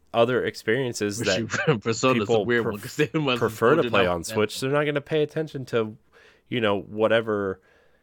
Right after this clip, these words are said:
Speaker 1: you know, it could be a, it could be a really great game, right?
Speaker 2: Mm-hmm.
Speaker 1: But like I said, at the end of the day, if you sell one or two million units, that's not enough. Especially for E A, who sells games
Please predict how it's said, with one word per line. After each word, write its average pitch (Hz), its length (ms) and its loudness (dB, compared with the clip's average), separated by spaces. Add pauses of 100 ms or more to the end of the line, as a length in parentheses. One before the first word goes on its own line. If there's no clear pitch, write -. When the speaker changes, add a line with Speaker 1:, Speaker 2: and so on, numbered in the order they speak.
(140)
Speaker 1:
you 123 100 -6
know, 107 180 2
it 131 140 -4
could 147 160 -2
be 151 160 2
a, 151 160 0
it 131 100 -4
could 139 160 -4
be 139 120 0
a 127 60 0
really 104 260 2
great 110 240 4
game, 87 320 2 (440)
right? 95 280 0
Speaker 2:
Mm-hmm. 127 240 -6 (920)
Speaker 1:
But 101 340 2
like 104 180 2
I 101 60 -2
said, 104 220 0
at 92 100 -4
the 98 120 -2
end 104 100 -2
of 95 80 -4
the 92 60 -4
day, 87 420 0
if - 140 -18
you 107 140 -6
sell 101 580 0
one 95 320 -2
or 98 80 -2
two 110 180 -8
million 92 340 -4
units, 92 320 -6
that's 101 200 -6
not 95 240 -2
enough. 92 480 -6 (1200)
Especially 101 440 -4
for 104 180 -6
E 98 220 -2
A, 90 180 0
who 98 240 -6
sells 95 560 -4
games 90 440 -6